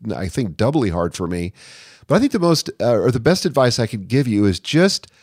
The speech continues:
develop the attribute of curiosity, develop the character quality of being curious, and just go in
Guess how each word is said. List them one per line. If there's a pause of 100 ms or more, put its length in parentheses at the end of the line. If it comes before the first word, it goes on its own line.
(440)
develop
the
attribute
of
curiosity,
develop
the
character
quality
of
being
curious, (460)
and
just
go
in